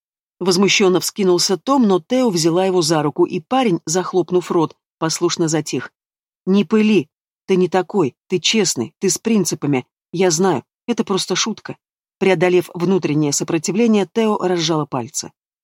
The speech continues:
Держать Тома за руку было приятно, а еще приятнее видеть, как он завороженно таращится своими темно-серыми, как у месячного щенка, глазами. Но Тео приняла решение.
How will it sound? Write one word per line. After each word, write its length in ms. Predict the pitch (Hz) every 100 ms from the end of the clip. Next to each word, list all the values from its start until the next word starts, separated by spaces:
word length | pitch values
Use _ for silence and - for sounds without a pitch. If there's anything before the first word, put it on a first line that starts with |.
| _ _ -
Держать 420 | 156 190 277 233
Тома 240 | 226 185
за 180 | 156 233
руку 200 | 240 208
было 200 | 175 190
приятно, 640 | 185 190 165 135 - 135 - _ _ -
а 140 | 156
еще 280 | 165 - 285
приятнее 640 | 196 180 165 147 156 151 _ _ -
видеть, 340 | 196 202 208
как 220 | - 170
он 140 | 208 185 _ _
завороженно 560 | 156 175 180 180 240 202
таращится 600 | - 175 220 202 185 185
своими 360 | - 185 185 165
темно-серыми, 840 | - 180 160 - 233 202 190 180 _ _ -
как 180 | 269 240
у 40 |
месячного 520 | 214 202 180 - 170
щенка, 380 | 160 - 160 160
глазами. 560 | 151 151 127 113 113 - _ _ _ -
Но 160 | 175 165
Тео 320 | - 277 262
приняла 400 | - 170 165 147
решение. 520 | 143 - 127 123 123